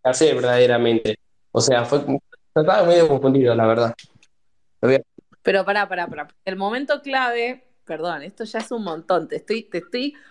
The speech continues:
Speaker 2: onda, tirando una materia de final de carrera cuando estás haciendo el pre, por así decirlo.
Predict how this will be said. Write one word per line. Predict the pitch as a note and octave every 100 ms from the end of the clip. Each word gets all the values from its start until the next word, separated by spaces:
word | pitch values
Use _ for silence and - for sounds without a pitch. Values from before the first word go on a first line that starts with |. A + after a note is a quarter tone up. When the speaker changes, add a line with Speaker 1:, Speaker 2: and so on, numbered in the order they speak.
| -
Speaker 2:
onda, | G3+ A#3 B3+ B3
tirando | G3+ G3+ A#3 A#3 B3 A3+
una | A3 A3+
materia | G3+ G3 G#3+ A#3+ A3
de | G3 F3+
final | F3 F3+ F#3+
de | G#3
carrera | G#3 F#3 F#3 G#3 G#3+ G#3+ -
cuando | F3 D#3+ D3+
estás | D#3+ F#3 G3
haciendo | F3 E3+ E3+
el | D#3+
pre, | D#3+ C#3+ -
por | C3
así | B2+ - D3
decirlo. | - - - -